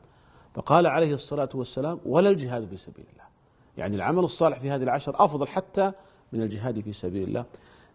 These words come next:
إلا حالة واحدة استثناها النبي صلى الله عليه وسلم، وهي: "إلا رجل خرج بنفسه وماله ثم لم يرجع من ذلك بشيء"، يعني أخذ جميع أمواله معه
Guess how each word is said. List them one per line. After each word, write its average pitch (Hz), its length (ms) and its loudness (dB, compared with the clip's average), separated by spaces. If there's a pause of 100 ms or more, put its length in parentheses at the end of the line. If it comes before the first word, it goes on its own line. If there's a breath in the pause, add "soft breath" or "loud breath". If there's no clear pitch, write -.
(120)
إلا 233 520 6 (320)
حالة 165 420 2
واحدة 113 440 -4 (100)
استثناها 135 520 -2
النبي 117 580 -2
صلى 101 220 -4
الله 101 340 -2
عليه 92 260 -6
وسلم، 50 460 -12 (760 soft breath)
وهي: 107 280 2
"إلا 113 400 -2
رجل 160 400 -4 (440 soft breath)
خرج 131 540 4
بنفسه 101 840 -4
وماله 170 680 0 (360 soft breath)
ثم 131 400 -2
لم 120 300 -2
يرجع 117 360 -2
من 90 160 -8
ذلك 123 320 -4
بشيء"، 85 400 -10 (420 loud breath)
يعني 95 240 -2
أخذ 120 300 2
جميع 117 480 -2
أمواله 107 460 0
معه 107 440 -2